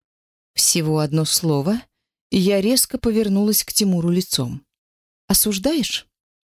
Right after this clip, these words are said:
Отчаянно хотелось услышать «нет», хотя глаза уже ответили вместо него. «А должен?» Приподнял одну бровь,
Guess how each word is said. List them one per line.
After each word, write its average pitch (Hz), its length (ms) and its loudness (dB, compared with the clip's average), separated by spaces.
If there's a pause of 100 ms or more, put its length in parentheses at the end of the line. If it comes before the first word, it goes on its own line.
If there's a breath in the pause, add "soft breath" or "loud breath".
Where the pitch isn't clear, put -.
(500)
Отчаянно 175 580 0
хотелось 170 480 0
услышать - 600 0
«нет», 214 320 2
хотя 147 320 -2
глаза 156 440 0
уже 202 300 0
ответили 202 520 0
вместо 156 420 0
него. 151 320 0 (1080)
«А - 140 -4
должен?» 165 760 -2 (1080)
Приподнял 185 720 0
одну 147 360 0
бровь, 165 360 -2